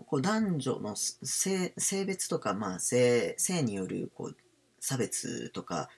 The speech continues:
区別とかっていうことをテーマにちょっと話をしていたミーティングだったんですけど、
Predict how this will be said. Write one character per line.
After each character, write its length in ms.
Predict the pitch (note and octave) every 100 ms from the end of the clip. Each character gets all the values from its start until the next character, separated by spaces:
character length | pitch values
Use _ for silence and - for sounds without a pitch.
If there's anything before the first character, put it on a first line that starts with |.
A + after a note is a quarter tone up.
| -
区 100 | A2
別 300 | G2 - -
と 100 | -
か 100 | -
っ 100 | -
て 100 | G2+
い 80 | G2+
う 80 |
こ 140 | - B2
と 100 | C#3+
を 40 |
テ 140 | B2+ B2
ー 40 |
マ 60 | G2
に 80 | F2+
ち 80 |
ょ 20 | G2
っ 20 |
と 60 |
話 440 | - G#2 G2+ - G#2+
を 80 | F2+
し 120 | -
て 80 | G2+
い 100 | F#2+
た 240 | G2+ F#2+
ミ 180 | G#2 G2+
ー 20 |
テ 80 | G2
ィ 20 |
ン 20 |
グ 60 | G2
だ 80 | F#2
っ 60 |
た 100 | -
ん 40 | F#2
で 60 |
す 80 | F#2
け 80 | A#2
ど、 200 | A#2 A2+